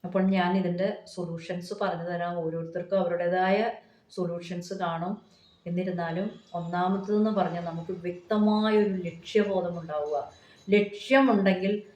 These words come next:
നമ്മളത് ആരെങ്കിലുമൊക്കെ ആയിട്ട് പറയാം, "എനിക്കിങ്ങനെ ഒരു ലക്ഷ്യമുണ്ടെന്ന്."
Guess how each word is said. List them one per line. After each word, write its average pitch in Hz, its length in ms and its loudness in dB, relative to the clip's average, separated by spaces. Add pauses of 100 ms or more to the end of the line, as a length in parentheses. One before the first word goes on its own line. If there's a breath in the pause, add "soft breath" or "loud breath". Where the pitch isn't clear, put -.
(200 loud breath)
നമ്മളത് 233 320 6
ആരെങ്കിലുമൊക്കെ 202 800 6
ആയിട്ട് 196 280 2
പറയാം, 170 220 2
"എനിക്കിങ്ങനെ 185 460 -2
ഒരു 180 80 -4
ലക്ഷ്യമുണ്ടെന്ന്." 170 800 -4